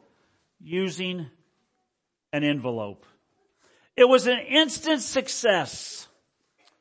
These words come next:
And now, as Paul Harvey would say, "You now know the rest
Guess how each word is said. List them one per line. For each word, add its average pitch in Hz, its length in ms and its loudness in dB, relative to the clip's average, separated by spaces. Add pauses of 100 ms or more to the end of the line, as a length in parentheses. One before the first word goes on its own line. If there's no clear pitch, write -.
(500)
And 190 220 0
now, 247 460 4
as 220 120 0
Paul 254 340 4
Harvey 226 460 4
would 160 240 0
say, 143 600 -2 (1000)
"You 143 160 -8
now 156 360 0
know 180 540 0 (280)
the 123 140 -10
rest 131 760 -6